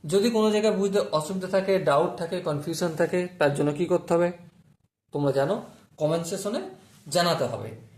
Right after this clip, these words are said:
এবার এটাও জানাও কমেন্ট সেকশনে তুমি কোন ডিস্ট্রিক্ট থেকে দেখছো, আর সাথে সাথে কোন স্কুলের টেস্ট পেপারের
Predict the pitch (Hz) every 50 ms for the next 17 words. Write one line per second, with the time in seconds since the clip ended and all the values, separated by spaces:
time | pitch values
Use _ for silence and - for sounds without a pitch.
0 | - - _ _ - 214 240 277 254 - - - - 208 214 233 277 294 - 247
1 | 226 190 190 226 247 - 190 190 196 202 202 202 190 - 175 175 220 - - -
2 | - - - 185 202 196 - 196 202 208 202 190 196 190 - 220 208 - - 220
3 | 202 202 190 151 151 143 147 - - - 269 349 - - - _ _ - 170 165
4 | - - 190 190 202 202 208 196 202 220 - - - - - - - - _ _
5 | _ _ _ _ _ _ - 240 247 262 277 285 294 294 - - - - - -
6 | - 254 269 240 185 165 - - - - - - - - _ _ _ - 233 233
7 | 233 233 - 247 233 226 208 175 151 170 220